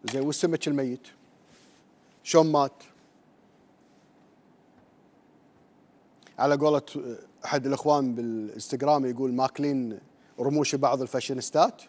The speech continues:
ولا نتيجة السحر الأمس طلعناه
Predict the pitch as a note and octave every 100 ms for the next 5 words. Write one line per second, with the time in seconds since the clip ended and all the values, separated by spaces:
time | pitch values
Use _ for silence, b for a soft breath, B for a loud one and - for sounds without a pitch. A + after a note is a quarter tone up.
0 | _ _ _ _ _ _ _ _ _ _
1 | _ _ _ _ _ _ _ _ _ _
2 | _ _ _ _ _ _ _ _ _ _
3 | _ _ _ _ _ _ _ _ _ _
4 | _ _ _ _ _ _ B B C#3 D#3+
5 | E3+ E3+ G3 E3 - D#3 F#3+ F3 D#3 D3+
6 | D#3+ D#3+ - D3+ D3+ C3+ D3 D#3+ D3+ C3+
7 | B2